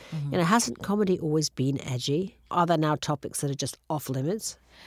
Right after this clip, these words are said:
Speaker 1: Yeah, I think comedy has always been edgy, and I think it will continue to be edgy. I think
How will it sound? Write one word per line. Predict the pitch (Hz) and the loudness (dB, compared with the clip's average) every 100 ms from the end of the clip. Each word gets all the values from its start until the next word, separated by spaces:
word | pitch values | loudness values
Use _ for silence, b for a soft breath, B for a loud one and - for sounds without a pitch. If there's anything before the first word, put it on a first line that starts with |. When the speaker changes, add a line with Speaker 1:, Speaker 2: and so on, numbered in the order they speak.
| B | B
Speaker 1:
Yeah, | 269 | 4
I | 277 | 4
think | 381 415 196 | 2 -4 -4
comedy | - 233 233 233 220 | 2 4 6 6 4
has | 175 | 4
always | 160 156 165 | 4 2 2
been | 170 165 | 0 0
edgy, | 127 165 170 | 0 0 0
and | |
I | 165 | 2
think | 220 196 | 2 2
it | 165 - | 0 0
will | 156 156 | 2 2
continue | - 151 160 147 170 | 0 -2 -2 -2 -2
to | |
be | 180 185 | -2 0
edgy. | 143 180 196 180 | 0 0 -2 -2
I | - 165 | 0 0
think | 170 - 240 269 262 - | 0 -2 0 2 0 -6